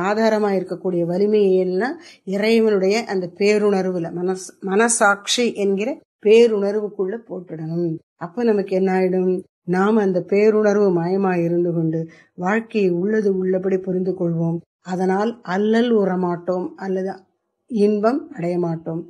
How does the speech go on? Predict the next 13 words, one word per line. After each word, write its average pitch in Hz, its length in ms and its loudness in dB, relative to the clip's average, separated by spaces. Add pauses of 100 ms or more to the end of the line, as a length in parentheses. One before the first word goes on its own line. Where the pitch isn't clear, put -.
(100)
அமைதியாக 185 720 -4
இருப்போம். 170 380 -6 (200)
சரி, 262 200 0
அப்ப 240 120 0
இன்பம் 254 360 2
இல்லைன்னா 226 240 2
நம்ம 233 260 0
எப்படி 196 300 -2
சந்தோஷமா 202 440 -4
இருக்கிறதுன்னா, 170 580 -4 (280)
நாமே 240 420 -2
ஆனந்த 233 460 0
வடிவு, 208 640 -2